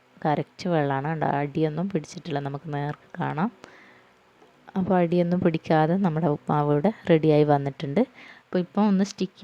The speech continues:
ആയിട്ട് തോന്നും, പക്ഷേ ഇങ്ങ് തണുക്കുമ്പോൾ കറക്റ്റ് പരുവത്തിലായിരിക്കും. നമ്മുടെ ഉപ്മാവ് റെഡി ആയിട്ടുണ്ട്. അപ്പോൾ തേങ്ങ ഇടാൻ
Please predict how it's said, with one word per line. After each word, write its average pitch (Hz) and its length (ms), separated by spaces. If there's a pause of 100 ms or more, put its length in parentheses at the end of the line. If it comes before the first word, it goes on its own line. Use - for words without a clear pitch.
ആയിട്ട് 165 260
തോന്നും, 156 320
പക്ഷേ - 180
ഇങ്ങ് 156 180
തണുക്കുമ്പോൾ 151 500
കറക്റ്റ് 165 460
പരുവത്തിലായിരിക്കും. 147 880 (680)
നമ്മുടെ 156 260
ഉപ്മാവ് 156 360 (220)
റെഡി 160 260
ആയിട്ടുണ്ട്. - 320 (240)
അപ്പോൾ 180 220 (960)
തേങ്ങ 180 480
ഇടാൻ 190 180